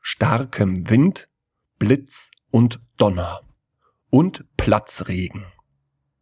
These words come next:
Seitdem habe ich keine Konzertkarten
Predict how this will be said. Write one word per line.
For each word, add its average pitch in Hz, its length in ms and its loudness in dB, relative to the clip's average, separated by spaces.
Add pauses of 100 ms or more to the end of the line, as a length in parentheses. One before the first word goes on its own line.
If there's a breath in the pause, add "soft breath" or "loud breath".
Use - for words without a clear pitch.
(600)
Seitdem 123 840 2 (240)
habe 120 440 2
ich - 520 -4
keine 139 640 0 (220)
Konzertkarten 107 1300 -2